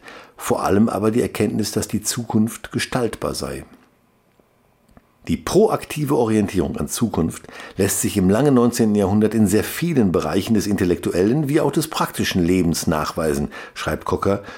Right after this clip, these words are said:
und skizziert die vier analytischen Längsschnitte, mittels derer er nacheinander das Jahrhundert in Deutschland,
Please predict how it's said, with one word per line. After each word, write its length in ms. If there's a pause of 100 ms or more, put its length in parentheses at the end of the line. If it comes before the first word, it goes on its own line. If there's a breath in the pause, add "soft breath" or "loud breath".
(120 loud breath)
und 240
skizziert 720
die 80
vier 380
analytischen 560
Längsschnitte, 640 (260 loud breath)
mittels 360
derer 300
er 220
nacheinander 580
das 180
Jahrhundert 440
in 120
Deutschland, 520